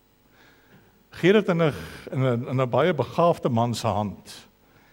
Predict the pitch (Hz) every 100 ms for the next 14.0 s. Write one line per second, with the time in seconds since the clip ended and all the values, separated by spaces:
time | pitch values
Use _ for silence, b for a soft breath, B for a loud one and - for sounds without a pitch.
0 | b - 107 - 113 107 107 113 120 104
1 | 107 95 98 104 92 - 98 110 95 -
2 | 98 95 - 87 82 - _ _ _ _
3 | _ _ _ b b b b b b b
4 | _ _ _ _ - 185 175 185 175 165
5 | 131 147 - 120 - 110 131 190 170 160
6 | 165 165 104 - - - 120 113 143 139
7 | 143 156 - 156 120 - 107 107 104 104
8 | 95 104 104 110 95 90 - b b b
9 | b b b b 107 - 123 185 180 165
10 | 123 123 139 135 131 113 120 120 123 160
11 | 151 160 123 113 127 156 139 - 113 127
12 | 104 107 B B 175 226 190 131 135 233
13 | 185 143 165 139 123 120 110 147 117 -